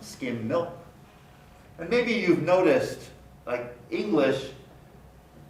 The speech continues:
there's a beverage, a drink, uh,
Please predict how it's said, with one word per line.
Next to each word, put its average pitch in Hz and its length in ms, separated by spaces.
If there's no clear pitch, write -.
there's 135 180
a 143 40
beverage, - 720
a 117 80
drink, 151 500
uh, 110 340